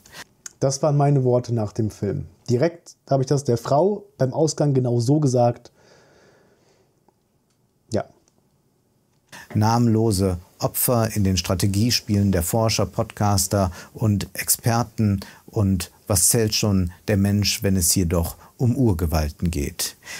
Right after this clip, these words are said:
Speaker 2: Wenn wir über das Gigantische sprechen, dann sehen wir natürlich sofort Kong und Godzilla vor uns. Äh, es sind die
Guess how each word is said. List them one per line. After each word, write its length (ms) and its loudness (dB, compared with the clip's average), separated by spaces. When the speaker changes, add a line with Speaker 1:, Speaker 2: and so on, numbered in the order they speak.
Speaker 2:
Wenn 220 2
wir 320 2
über 480 2
das 200 0
Gigantische 720 0
sprechen, 560 -2
dann 160 2
sehen 420 2
wir 260 2
natürlich 440 -2
sofort 680 0
Kong 300 0
und 160 0
Godzilla 480 0
vor 400 0
uns. 560 0
Äh, 380 2
es 340 -2
sind 260 0
die 220 0